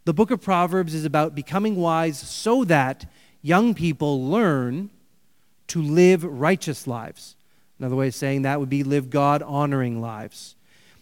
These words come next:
And I want to read to you just the introduction to the book of Proverbs, starting in Proverbs one, verse two. Proverbs is for learning about wisdom and instruction, for understanding words of insight, for gaining instruction in wise dealings, righteousness, justice,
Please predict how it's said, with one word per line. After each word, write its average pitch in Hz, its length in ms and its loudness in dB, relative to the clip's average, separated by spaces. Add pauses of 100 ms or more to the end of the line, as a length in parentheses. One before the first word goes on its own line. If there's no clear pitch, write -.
(220)
And 156 120 6
I 185 40 10
want 202 160 8
to 196 40 8
read 190 220 6
to 170 100 0
you 185 100 6
just 180 200 0
the 226 80 2
introduction 135 720 -4 (200)
to - 80 -6
the 147 80 -2
book 135 160 -2
of 143 100 -8
Proverbs, 127 640 -6 (320)
starting 156 400 2
in 147 120 0
Proverbs 143 420 2
one, 135 240 0
verse 127 240 -2
two. 127 280 -2 (920)
Proverbs 180 500 6
is 180 160 -4
for 147 580 4 (380)
learning 185 720 6
about 151 220 4
wisdom 156 480 2
and 135 100 0
instruction, 127 720 -6 (340)
for 208 80 -2
understanding 196 840 4
words 165 300 4
of 139 80 -2
insight, 143 560 -2 (220)
for 190 140 0
gaining 202 360 6
instruction 202 760 0
in 160 180 0
wise 156 400 2
dealings, 180 600 0
righteousness, 160 640 -2
justice, 156 640 -4